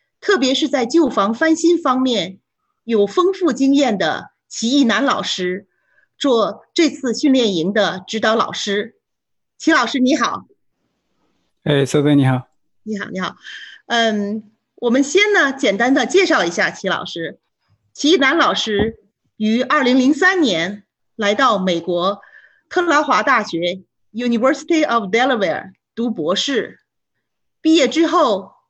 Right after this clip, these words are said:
Speaker 1: 到了一家工程咨询公司工作。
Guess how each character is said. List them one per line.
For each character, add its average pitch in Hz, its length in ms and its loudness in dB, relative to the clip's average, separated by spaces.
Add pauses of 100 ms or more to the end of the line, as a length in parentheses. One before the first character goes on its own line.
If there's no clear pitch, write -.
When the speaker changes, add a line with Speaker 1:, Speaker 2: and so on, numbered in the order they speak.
(340)
Speaker 1:
到 269 160 0
了 240 100 2
一 247 140 0
家 254 340 0
工 330 240 4
程 247 240 0
咨 285 160 0
询 226 220 0
公 269 160 2
司 262 220 -4
工 247 200 -2
作。 214 460 -4